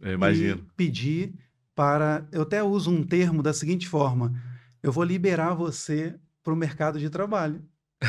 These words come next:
Speaker 2: Eu vou, eu vou te liberar pra você fazer o que você quer. Porque se você vai fazer o que você quer, você vai chegar onde você almeja.
Speaker 1: Aham.
Speaker 2: Mas se você quer chegar nos resultados que a sua empresa precisa,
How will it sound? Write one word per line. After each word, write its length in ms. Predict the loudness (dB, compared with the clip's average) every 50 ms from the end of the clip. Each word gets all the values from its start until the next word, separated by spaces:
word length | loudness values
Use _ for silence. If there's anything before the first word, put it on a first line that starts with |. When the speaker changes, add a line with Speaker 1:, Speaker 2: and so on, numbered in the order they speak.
| -2 -4 -8 -16 -20 -20 -20 _ _ -20 -18 _ -6 -6 -6 -2
Speaker 2:
Eu 100 | -2 -2
vou, 140 | 0 0 0
eu 160 | 0 0 0
vou 120 | 2 2 0
te 140 | 0 -2 -2
liberar 480 | -2 2 4 4 4 4 4 2 0
pra 100 | 0 -2
você 300 | -2 -2 -2 -2 -2 -4
fazer 320 | -2 -2 -2 -2 0 0 -2
o 60 | -2
que 80 | -2
você 120 | -4 -6 -6
quer. 340 | -4 -4 -4 -4 -4 -6 -10 _ _ _ _ _ _ _ _ _ _ _ _ _ _ -8
Porque 260 | -8 -4 0 0 0
se 140 | 0 0 0
você 280 | 0 0 0 0 -2
vai 260 | -2 -2 -2 -2 0 0
fazer 320 | 0 0 0 2 0 0
o 80 | 0 -2
que 120 | -2 -2
você 320 | -2 -2 -2 -2 -4 -6
quer, 240 | -4 -2 -2 -2 0
você 240 | 0 -2 -4 -4 -4
vai 100 | -4 -4
chegar 440 | -2 -2 -2 -2 0 0 0 2 0
onde 300 | 0 -2 -2 -2 -4 -4
você 520 | -4 -2 -4 -4 -4 -4 -4 -4 -4 -4 -4
almeja. 640 | -2 -2 0 0 0 0 0 -2 -2 -4 -8 -8 -6 -4
Speaker 1:
Aham. 420 | -4 -4 -4 -4 -8 -12 -12 -10 -6
Speaker 2:
Mas 180 | -6 -4 -4
se 80 | -4 -4
você 260 | -4 -4 -2 -4 -4
quer 160 | -4 -4 -6
chegar 400 | -6 -6 -6 -4 -4 -2 -2 -2
nos 280 | -2 -2 -2 -4 -6 -6
resultados 960 | -4 -4 -4 -2 -2 -4 -6 -6 -6 -4 -4 -2 -2 -2 -4 -4 -6 -6 -8
que 100 | -6 -6
a 80 | -6 -6
sua 240 | -6 -6 -6 -4 -4
empresa 460 | -4 -4 -4 -2 -2 -2 -2 -2 -6
precisa, 1200 | -6 -8 -4 -2 0 0 0 -2 -4 -6 -8 -6 -2 -2 0 0 0 -2 -2 -2 -2 -2 -4 -4